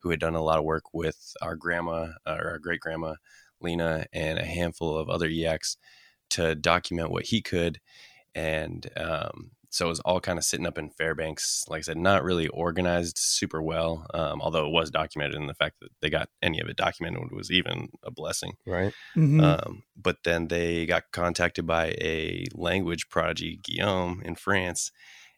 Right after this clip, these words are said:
Speaker 1: and he got together with Michael Kraus, um, and a couple other people, and they
Speaker 2: He was a young teenager at the time, too.
Speaker 1: Yeah, like, 'cause I think he's only a couple years older than me.
Speaker 2: Yeah.
Speaker 1: Um, so yeah, he must have been, like, fifteen at the time, I think, when he taught the language to himself. Um,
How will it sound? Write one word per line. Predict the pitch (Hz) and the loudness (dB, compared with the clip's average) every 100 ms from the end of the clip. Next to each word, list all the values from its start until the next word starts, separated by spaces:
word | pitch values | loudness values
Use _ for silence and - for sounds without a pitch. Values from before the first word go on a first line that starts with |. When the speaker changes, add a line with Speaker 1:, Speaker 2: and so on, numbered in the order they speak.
| - | -10
Speaker 1:
and | 80 80 78 | -6 -4 -4
he | - 95 95 90 | -2 2 4 2
got | 80 82 | 2 0
together | - 85 80 | 0 0 -2
with | 78 | -2
Michael | 80 78 76 | -2 -2 -4
Kraus, | - 80 80 - - - | 2 2 4 2 0 -2
um, | 80 80 80 | -6 -6 -6
and | 80 | -8
a | |
couple | 80 78 | -8 -6
other | 80 | -6
people, | 78 80 - 80 80 | -6 -8 -6 -4 -4
and | - 82 78 | -4 -6 -4
they | 80 80 80 78 78 | -4 -2 -4 -6 -8
Speaker 2:
He | - | 4
was | 123 107 | 10 12
a | |
young | 90 95 98 92 | 12 10 10 8
teenager | 95 90 82 - | 6 6 6 2
at | 78 | 0
the | - | -2
time, | 87 76 - | -4 -4 -6
too. | 85 82 - 92 | -6 -8 -4 0
Speaker 1:
Yeah, | 90 - - - - - | 2 2 0 -4 -12 -12
like, | - _ _ - - | -12 _ _ -14 -8
'cause | 85 | -8
I | |
think | 80 117 | -6 -8
he's | 107 | -8
only | 90 | -10
a | 90 | -10
couple | 95 101 | -8 -4
years | 98 | -2
older | 104 104 | -2 -2
than | 104 | 0
me. | 107 127 117 | 0 -2 0
Speaker 2:
Yeah. | 95 92 - | 2 2 0
Speaker 1:
Um, | 87 85 87 - _ _ _ - | -2 -2 -4 -10 _ _ _ -2
so | 87 | -2
yeah, | |
he | 80 104 | 0 0
must | 87 | 0
have | 78 | -2
been, | |
like, | - - | -4 0
fifteen | 90 - 92 | 0 2 0
at | 87 | 0
the | - | -2
time, | 85 82 | -2 -2
I | 82 | -2
think, | 85 82 - | -2 -2 -4
when | - | -6
he | 85 92 80 _ | 2 2 0 _
taught | - 92 | 2 2
the | - | 0
language | 85 85 82 - | -4 -2 -2 -2
to | - 92 | 2 0
himself. | 78 - - - - _ - - - - _ | 0 -2 -4 -8 -10 _ -20 -20 -20 -20 _
Um, | - 82 - - | -2 -2 -4 -8